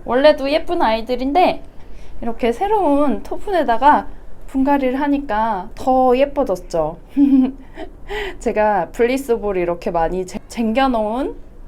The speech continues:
덕분에 어제 아주 즐겁게 예쁜 분갈이를 실컷 했습니다. 이 아이는 베고니아 알라모 올레라는 아이예요. 목성 베고니아고요. 약간 자니타 주얼이랑 비슷한데요.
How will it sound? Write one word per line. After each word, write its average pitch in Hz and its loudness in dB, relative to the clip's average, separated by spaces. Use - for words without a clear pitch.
덕분에 202 -4
어제 170 -2
아주 151 -2
즐겁게 202 0
예쁜 240 -4
분갈이를 180 -6
실컷 - -2
했습니다. 247 -6
이 247 -2
아이는 262 2
베고니아 277 0
알라모 247 2
올레라는 208 4
아이예요. 170 -2
목성 302 0
베고니아고요. 226 0
약간 294 -2
자니타 381 0
주얼이랑 226 0
비슷한데요. 185 0